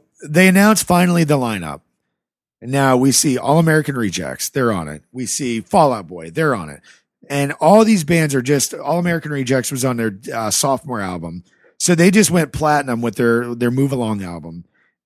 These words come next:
And All American Rejects are, are, uh, platinum with their one, the Swing Swing, the one that had Swing Swing. And they just released a brand new album called Move Along. And it's expected to go multi-platinum. Uh, Fall Out Boy,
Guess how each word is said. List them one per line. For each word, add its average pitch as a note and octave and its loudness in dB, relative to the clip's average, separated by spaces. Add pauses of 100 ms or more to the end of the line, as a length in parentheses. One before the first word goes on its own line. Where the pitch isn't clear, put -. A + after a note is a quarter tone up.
And C#3 2
All D3 4
American D#3+ 2
Rejects C3 -2
are, B2+ 0
are, C3+ 0
uh, A2 0
platinum D3+ 2
with C#3+ -4
their D3 0
one, C3+ -2
the C3 2
Swing D3 2
Swing, F2 -8
the G#2 -12
one C#3 -4
that C3 -4
had A#2 -4
Swing A2+ -6
Swing. C#2 -8 (540)
And D3+ 4 (180)
they C#3+ 2
just D3+ 0
released D3+ 0
a C3+ -2
brand C3 -4
new B2+ -2
album A2+ -4
called A2 -4
Move G#2+ -4
Along. E2+ -10 (420)
And B2 -2
it's C#3+ 4
expected A#2 -4
to G#2+ -10
go G#2 -6
multi-platinum. C2+ -12 (440)
Uh, G#2 -6
Fall D#3 2
Out B2+ 0
Boy, E2+ -10